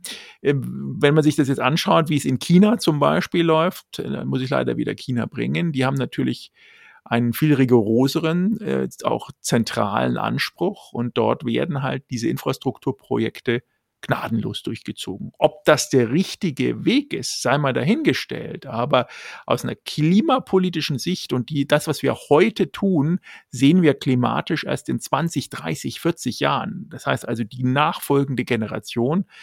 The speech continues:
wird damit zu kämpfen haben, was wir heute falsch machen. Und wir haben mit dem zu kämpfen, was vor dreißig, vierzig, fünfzig Jahren falsch gemacht wurde. Und da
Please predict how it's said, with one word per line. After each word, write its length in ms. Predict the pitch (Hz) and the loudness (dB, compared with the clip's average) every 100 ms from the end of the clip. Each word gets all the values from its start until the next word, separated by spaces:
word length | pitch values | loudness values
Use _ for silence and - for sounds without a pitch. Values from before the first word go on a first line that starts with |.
| - _ | -20 _
wird 160 | 123 - | -4 0
damit 300 | 113 120 139 | 0 0 -2
zu 100 | - | -4
kämpfen 420 | - 151 156 147 | -6 -6 -6 -6
haben, 300 | 147 - 185 | -4 -4 -4
was 200 | 170 135 | -4 -4
wir 120 | - 120 - | -4 -6 -2
heute 360 | 127 123 151 | -2 0 -4
falsch 420 | - 160 175 - - | -2 0 0 -2 -8
machen. 380 | - - 107 | -8 -10 -10
Und 260 | 104 110 - | -8 -10 -12
wir 380 | 131 127 147 143 | -10 2 4 4
haben 220 | 156 165 | 2 0
mit 180 | 151 - | -2 -2
dem 160 | 139 156 | -4 -4
zu 160 | - | -8
kämpfen, 540 | 151 - 151 160 156 - | -8 -4 -4 -4 -6 -4
was 180 | 131 | -6
vor 160 | - 143 | -4 -4
dreißig, 400 | - 151 135 - | -2 -4 -4 -8
vierzig, 320 | 143 - 120 | -8 -8 -10
fünfzig 360 | 147 143 - 143 | -8 -8 -8 -4
Jahren 200 | 240 196 | -2 -2
falsch 240 | - - | -2 -4
gemacht 300 | - 110 - | -4 -6 -4
wurde. 160 | 117 110 | -2 -2
Und 160 | 104 | -2
da 180 | 110 135 | -2 -2